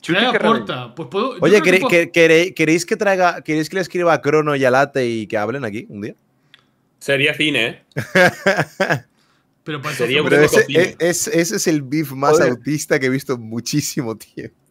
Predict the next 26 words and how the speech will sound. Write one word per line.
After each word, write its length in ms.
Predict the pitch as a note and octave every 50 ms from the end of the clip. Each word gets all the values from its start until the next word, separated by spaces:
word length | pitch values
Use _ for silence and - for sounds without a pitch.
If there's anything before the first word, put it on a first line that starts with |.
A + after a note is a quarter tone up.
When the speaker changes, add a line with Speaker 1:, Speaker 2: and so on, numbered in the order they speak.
| _ _ _ _ _ _ _
Speaker 1:
Joder, 540 | - - D#3 D3+ C#3+ D3 D#3 D3 B2 B2+ B2+
finalmente 840 | - C#3+ C#3+ D#3 D#3+ D#3 D#3 E3 E3 E3 D#3 - - D3+ C3+ - _ -
el 200 | D3+ D#3+ D3+ C#3
debate 680 | D3+ D3+ C3+ D3+ D#3+ E3 D#3+ - E3 D#3 C#3+ - C#3+
entre 260 | D3 D3 A#2 D3+ C#3
el 80 | C3+ C#3
amigo 300 | C#3 C#3+ D#3+ D#3 D#3+ D3
de 120 | D3 C#3
Zarkort 580 | - - D#3 D#3 D#3 - - D3 D3 C3 C3 - _
y 120 | C3 C3
el 80 | B2+ B2+
amigo 360 | B2+ B2+ C#3 D3+ C#3+ C#3 C#3 B2
de, 280 | B2 B2 A#2+ A#2 A2+ _ _ _ _ -
de 180 | A#2+ A#2+ B2+ B2+
Mau 360 | B2+ C3+ D3 D3+ D3+ D3+ C3+ -
en 140 | C3 B2+
el 120 | B2 B2+ B2
podcast 400 | - C#3 C#3+ - - D3 C3 B2
de 100 | C3 B2+
los 180 | B2+ A#2+ -
amigos 320 | C3 B2+ C#3 C#3 - - A#2
de 80 | B2+
Belfe. 300 | B2+ C#3 C#3 - - A#2 A2+ - _ _ _ _
Speaker 4:
<laughs> 280 | _ _ - - -
Fu-, 80 | - F3+
Speaker 1:
Increíble. 220 | F3 - C#3+ D3+